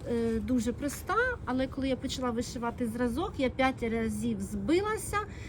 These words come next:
п'ять разів я розпускала все, нервувала. Перший зразок я вишила нитками перле такого, м, помаранчевого кольору, щоб же ж мені видно було, знаєте. Чергове я зрозуміла, що нитками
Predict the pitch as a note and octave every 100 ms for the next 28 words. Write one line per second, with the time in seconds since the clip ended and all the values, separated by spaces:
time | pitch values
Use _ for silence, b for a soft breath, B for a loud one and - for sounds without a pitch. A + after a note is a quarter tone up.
0 | B - - C#4+ C#4 B3 A#3+ A3+ B3 A#3+
1 | A3+ A#3 A3 A#3 A#3 - - A3 - F#4
2 | G#4 G#4+ G4+ F#4+ - F#4+ G4 G4 B B
3 | B B B B3 C4 B3 C4+ C#4+ F#4+ G#4
4 | G4 F4+ E4 C4 D4 D#4 - C4+ B3+ B3+
5 | B3+ B3 C4 A#3+ B3 - B3 A#3 A#3+ A#3+
6 | - A3+ A3 - A#3 B3 D4+ F#4+ - C4+
7 | - C4 B3+ A#3+ A#3 A3+ - A#3 A#3 A#3
8 | A3 A#3+ B3 A#3+ - A#3+ A3+ A#3 C4 A#3
9 | G#3+ G#3+ - G3+ A3 - A3 G#3+ C4 F#4
10 | E4 A#3+ A3 G#3+ G#3 A3+ C#4 D#4 B3 A#3
11 | B B B B - - B3+ B3 D#4+ C4+
12 | B3 B3 B3 A#3+ A3+ A#3+ A3 B3 B3+ A#3
13 | A#3 A3+ - A#3 B3 B3 - A3 A3